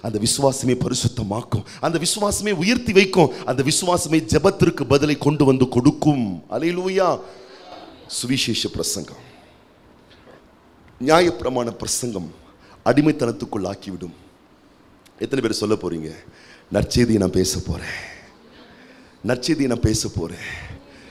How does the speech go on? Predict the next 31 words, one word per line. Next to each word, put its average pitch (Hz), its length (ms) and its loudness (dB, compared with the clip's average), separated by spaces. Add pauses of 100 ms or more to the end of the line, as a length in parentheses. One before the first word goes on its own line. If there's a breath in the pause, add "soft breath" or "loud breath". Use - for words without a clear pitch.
(140 loud breath)
என்ன 123 320 2
நற்செய்தி? 113 440 -4 (640 loud breath)
குடும்பத்துல 147 460 -2
இருந்தாலும் 135 340 2
நிறைய 120 220 0
பேர் 117 200 -2
தனிமையில 113 380 6
வாழ்ந்துகிட்டு 98 360 0
இருக்காங்க, 90 280 -6
உங்களுக்கு 87 340 -6
தெரியுங்களா? 117 320 -4 (1080 soft breath)
அப்பா 120 260 -6
இருக்கார், 120 280 -8
அம்மா 120 220 -6
இருக்கார், 123 360 -8
பிள்ளைங்க 123 240 -4
இருக்காங்க, 123 380 -4
கணவர் 123 320 -2
இருக்கார், 131 240 -4
மனைவி 123 300 -2
இருக்கார். 127 300 -8 (380 loud breath)
தனிமையில் 175 480 2
மனிதன் 143 340 0
தவித்துக் - 380 0
கொண்டிருக்கிறான் 113 520 -4
ஒவ்வொரு 113 320 2
நாளும். 98 400 -10 (520 loud breath)
அந்த 98 240 -6
மனிதனுக்கு 151 460 -2
சொல்ல 156 280 0
வேணும், 98 360 -2